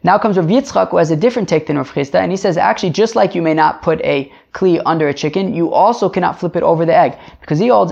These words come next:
"Ein kli nital ela litzorech davar nital b'Shabbos," right? That you can only move a kli if it's with the intention of you, of, of, of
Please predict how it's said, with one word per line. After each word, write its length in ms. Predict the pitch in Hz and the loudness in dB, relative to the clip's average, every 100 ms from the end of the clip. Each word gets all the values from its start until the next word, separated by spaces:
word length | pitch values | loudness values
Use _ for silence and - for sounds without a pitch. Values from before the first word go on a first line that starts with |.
| - | -2
"Ein 240 | 185 226 214 | 0 2 0
kli 240 | - 180 | -2 -2
nital 540 | 202 220 196 170 - - - | 0 2 4 4 0 -6 2
ela 480 | 214 214 185 - - _ _ _ _ _ _ _ _ _ - | 4 4 2 -2 -16 _ _ _ _ _ _ _ _ _ -6
litzorech 580 | 160 151 - 190 208 196 | -4 -2 2 4 4 4
davar 260 | 180 165 165 | 2 2 2
nital 240 | 175 175 | 0 -2
b'Shabbos," 600 | 151 - 135 127 - - _ _ | -2 0 2 0 -6 -16 _ _
right? 360 | 151 147 185 - _ _ _ _ _ - - _ | 0 0 0 -4 _ _ _ _ _ -20 -20 _
That 140 | 151 | -2
you 80 | 151 | -2
can 120 | 147 | -2
only 320 | 175 247 277 208 | 2 4 4 4
move 380 | 180 233 196 180 | 2 2 2 -2
a 80 | - | -6
kli 580 | - 233 220 185 - - | -4 0 0 0 -4 -10
if 140 | 160 165 | -8 -8
it's 140 | 170 | -6
with 120 | 170 | -6
the 100 | 175 | -4
intention 580 | 165 180 214 226 190 175 | -4 0 0 0 -2 -2
of 220 | - 151 | -2 -2
you, 280 | 156 208 220 | 0 2 2
of, 200 | 160 156 | 2 2
of, 200 | - 156 | 0 0
of 340 | - 151 147 | 0 -2 -4